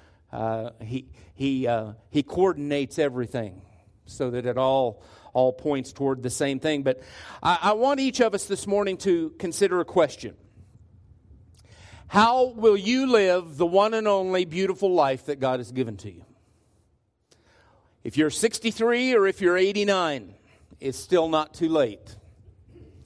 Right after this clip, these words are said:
If you're sixteen or you're twenty-two, it's not too early. How will you live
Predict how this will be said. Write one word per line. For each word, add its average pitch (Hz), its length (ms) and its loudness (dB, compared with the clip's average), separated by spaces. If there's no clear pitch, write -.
If 151 200 -4
you're 156 120 -2
sixteen 233 680 0
or 208 60 2
you're 180 200 0
twenty-two, 214 720 0
it's 127 180 -6
not 165 260 -2
too 185 240 -2
early. 196 380 0
How 190 420 2
will 170 240 0
you 165 180 2
live 151 560 0